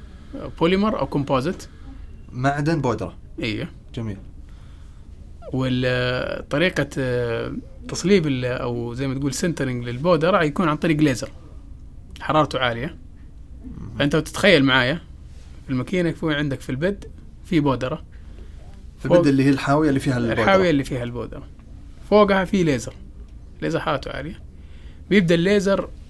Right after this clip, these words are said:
Speaker 1: على scale micron، scale جدًا صغير،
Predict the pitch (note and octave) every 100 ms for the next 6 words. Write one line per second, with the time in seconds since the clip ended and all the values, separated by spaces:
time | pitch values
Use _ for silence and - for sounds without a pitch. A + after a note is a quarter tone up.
0 | - - - C#3 C#3 C3 B2+ B2 - G#3
1 | G3 D3+ F3 D#3 C#3 A#2+ - - - F#3
2 | D#3 E3 D3 B2+ C3+ E3+ A3+